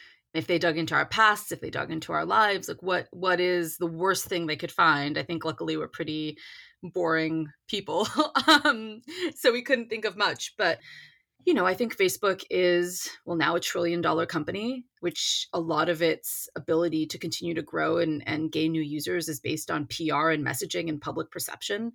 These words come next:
And so a book that is critical of Facebook, an article that is critical of Facebook, is damaging to them.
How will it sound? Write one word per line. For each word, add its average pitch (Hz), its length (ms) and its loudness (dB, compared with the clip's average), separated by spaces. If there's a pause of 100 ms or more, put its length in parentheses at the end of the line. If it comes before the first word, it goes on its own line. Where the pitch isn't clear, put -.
(500)
And 175 180 -2
so 170 220 4
a 165 80 4
book 175 300 0
that 165 120 -2
is 160 100 -2
critical 170 520 -2
of 160 80 -4
Facebook, - 360 -4
an 156 100 -4 (120)
article 165 460 2
that 151 100 -4
is - 140 -6
critical - 360 -6
of - 140 -10
Facebook, 170 540 -6
is 160 480 0
damaging 226 400 0
to - 100 -10
them. - 260 -8